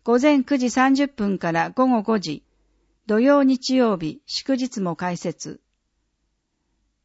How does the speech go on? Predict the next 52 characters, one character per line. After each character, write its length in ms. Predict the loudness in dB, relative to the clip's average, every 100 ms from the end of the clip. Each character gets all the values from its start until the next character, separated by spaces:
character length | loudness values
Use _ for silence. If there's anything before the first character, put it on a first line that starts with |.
| _ _ _ _ _ -10
茨 360 | -2 0 0 -2
城 160 | -6
県 300 | -4 -4 -4 -8
新 380 | -4 0 2
型 320 | 2 2 0 0
コ 140 | 0
ロ 120 | 0
ナ 140 | 2 2
ワ 140 | 0
ク 80 | -4
チ 180 | -4 -2
ン 80 |
コ 180 | 0 0
ー 60 | 2
ル 80 | 0
セ 180 | 0
ン 120 | -2 -2
タ 340 | -2 -4 -6 _ _ _ _ _ _ _ _ _ -4
ー。 40 |
ワ 100 | -4
ク 100 | -2
チ 140 | 0 0
ン 80 |
接 160 | 2 0
種 200 | 0 0
後 160 | 0 2
の 180 | 0 -2
副 220 | -2 0
反 260 | 2 4
応 160 | 2 2
な 160 | 0 -2
ど 140 | -2
に 180 | -4 -4
関 240 | -2 -2
す 180 | -2 -4
る 200 | -6 -8 _ _ _
お 100 | -10
問 220 | 0 2
い 60 | 4
合 60 | 2
わ 100 | 2
せ 120 | 0
に 140 | -2
つ 100 | -2
い 120 | -4 -2
て 160 | -4
受 160 | -4 -6
け 20 |
付 200 | -8 -8
け 20 |
ま 160 | -6 -6
す。 220 | -10 -20